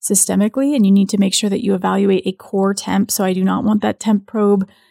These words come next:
head thermometer thing. Need a real oral, or if you can't get one of those, a bladder or rectal temperature, but this needs to be a core temperature.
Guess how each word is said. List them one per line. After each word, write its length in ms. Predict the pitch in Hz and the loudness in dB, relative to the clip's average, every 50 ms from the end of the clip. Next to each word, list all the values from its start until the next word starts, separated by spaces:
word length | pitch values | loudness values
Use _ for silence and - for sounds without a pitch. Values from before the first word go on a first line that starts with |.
| _ _ _ | _ _ _
head 300 | - - 202 190 190 196 - - | -4 -2 -2 -2 -2 -4 -6 -2
thermometer 600 | 220 214 208 202 202 202 196 190 185 185 180 180 | 2 2 4 4 4 4 2 2 2 0 -2 -2
thing. 420 | - 196 185 175 175 175 180 185 _ _ _ _ _ | -2 -2 -2 -2 0 0 -2 -2 _ _ _ _ _
Need 200 | - 202 202 196 | 0 0 0 0
a 120 | - - 196 | 0 0 -2
real 500 | 185 196 208 202 202 202 202 196 - - | 0 0 0 2 2 2 2 2 0 -2
oral, 580 | - 185 185 185 190 190 190 190 202 190 - _ _ _ _ _ - | -4 -4 -2 0 0 2 2 0 0 -2 -6 _ _ _ _ _ -2
or 220 | 196 196 202 208 | 0 2 2 2
if 100 | 202 - | 2 0
you 80 | 208 196 | -2 -4
can't 320 | - - 196 - - 196 | -2 -2 -2 -2 -2 -2
get 160 | 202 190 - | -2 -2 0
one 140 | - 196 190 | 0 0 0
of 80 | 190 185 | 0 0
those, 320 | 190 185 185 185 180 - - | 0 0 0 0 -2 -4 -4
a 100 | 190 185 | -4 -4
bladder 520 | 190 - 190 196 180 180 185 190 185 180 | -4 -4 -4 -2 -2 -2 -2 -2 -2 -2
or 140 | - 185 180 | -2 -4 -4
rectal 440 | 175 185 180 185 _ - - 214 208 | -2 -4 -4 -4 _ -6 -4 -4 -4
temperature, 760 | - 226 220 208 202 240 240 - - 269 269 277 277 285 269 _ - - _ - | -2 -2 -2 0 0 0 -2 0 0 0 2 2 0 -2 -4 _ -12 -20 _ -8
but 100 | 214 196 | -4 0
this 180 | 208 202 - | 2 2 2
needs 220 | 208 196 196 196 - | 4 2 2 2 0
to 80 | - 190 | -2 0
be 120 | 202 202 | 0 0
a 80 | 185 175 | -2 -2
core 480 | - - - - 220 202 185 185 180 | -4 -12 -14 -6 -4 -2 0 -2 -2
temperature. 880 | 180 - - - 175 175 - 190 - - - - - - - - 196 196 | -4 -6 -10 -10 -10 -8 -8 -8 -8 -6 -6 -6 -4 -4 -4 -6 -6 -8